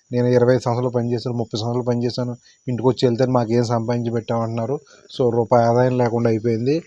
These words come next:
ఎప్పుడు తిరిగి గల్ఫ్ వచ్చినా అప్పులు చేసుకుని రావాల్సి వస్తుందండి. మగవాళ్ళు కూడా ప్రాబ్లమ్స్ ఉన్నాయని చెప్పి చాలామంది పాపం మగవాళ్ళు చాలా బాధపడ్డారు. So ఒక విషయం అండి, గల్ఫ్లో సంపాదించడం గొప్ప విషయం కాదండి.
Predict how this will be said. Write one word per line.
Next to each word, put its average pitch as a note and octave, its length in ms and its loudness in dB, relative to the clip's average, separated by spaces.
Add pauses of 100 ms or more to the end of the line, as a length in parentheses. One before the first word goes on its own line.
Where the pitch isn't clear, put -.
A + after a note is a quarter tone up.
(280)
ఎప్పుడు C#3 440 6
తిరిగి B2+ 220 2
గల్ఫ్ A#2+ 240 4
వచ్చినా C3+ 400 -2 (260)
అప్పులు C#3 240 2
చేసుకుని B2 280 0
రావాల్సి A#2 300 2
వస్తుందండి. A#2+ 460 -4
మగవాళ్ళు A#2+ 380 2
కూడా B2 160 2
ప్రాబ్లమ్స్ A#2 480 0
ఉన్నాయని A#2+ 280 -2
చెప్పి A2+ 320 -4 (420)
చాలామంది B2 400 4
పాపం A2 500 0 (400)
మగవాళ్ళు B2+ 460 6
చాలా A#2+ 120 4
బాధపడ్డారు. A2+ 680 0 (440)
So D3 160 0 (540)
ఒక E3 220 6
విషయం F3+ 240 4
అండి, B2+ 380 0
గల్ఫ్లో B2+ 320 4
సంపాదించడం C#3 680 2
గొప్ప A#2 160 -2
విషయం B2 320 -2
కాదండి. G#2 460 -6